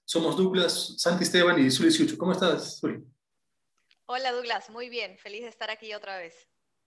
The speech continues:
Speaker 1: Perfecto. Bien, hoy día vamos a hablar acerca de un tema importante, ¿eh? En temas de, en semanas de pandemia, incertidumbre económica también, acerca de qué poder hacer o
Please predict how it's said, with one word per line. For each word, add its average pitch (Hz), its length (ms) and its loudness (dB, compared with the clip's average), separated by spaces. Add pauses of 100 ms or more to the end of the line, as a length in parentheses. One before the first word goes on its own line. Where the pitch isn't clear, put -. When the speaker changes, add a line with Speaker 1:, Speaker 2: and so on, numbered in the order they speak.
(160)
Speaker 1:
Perfecto. 113 560 0
Bien, 127 200 2
hoy 131 100 2
día 180 140 4
vamos 214 260 4
a - 40 -4
hablar 156 200 2
acerca 175 280 -2
de 165 80 0
un 170 100 -2
tema 175 640 -2
importante, 139 560 0
¿eh? 196 140 4
En 131 120 -2
temas 139 300 -2
de, 135 200 -2
en 113 360 -4
semanas 135 420 0
de 131 60 0
pandemia, 143 840 2
incertidumbre 131 680 -2
económica 139 400 0
también, 120 400 0 (480)
acerca 185 340 0
de 147 160 0
qué 226 180 4
poder 175 340 2
hacer 180 440 -2
o 131 320 -4